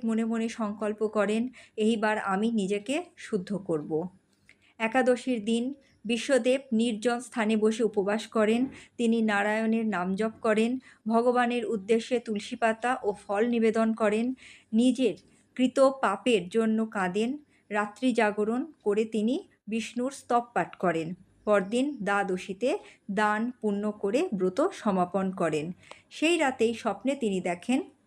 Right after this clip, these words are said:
ভগবান বিষ্ণু বলছেন, "হে বিশ্বদেব, তুমি অহংকারে অপরাধ করেছিলে, কিন্তু অনুতাপ ও ব্রতের মাধ্যমে তুমি নিজেকে শুদ্ধ করেছ।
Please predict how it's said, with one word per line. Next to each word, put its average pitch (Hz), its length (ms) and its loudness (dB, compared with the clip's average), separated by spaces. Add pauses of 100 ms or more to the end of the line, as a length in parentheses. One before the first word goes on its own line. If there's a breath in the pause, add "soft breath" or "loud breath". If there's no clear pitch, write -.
(840)
ভগবান 220 420 2
বিষ্ণু 220 300 -2
বলছেন, 214 500 -2 (580 loud breath)
"হে 262 140 4
বিশ্বদেব, 220 600 0 (540 soft breath)
তুমি 247 240 -4
অহংকারে 240 800 -2 (160)
অপরাধ 233 500 0
করেছিলে, 175 640 -4 (340 soft breath)
কিন্তু 233 380 -2
অনুতাপ 247 640 0 (100)
ও 214 100 6
ব্রতের 202 500 0
মাধ্যমে 208 600 -2 (220 loud breath)
তুমি 226 200 2
নিজেকে 220 460 0
শুদ্ধ 226 400 -8
করেছ। 185 460 -4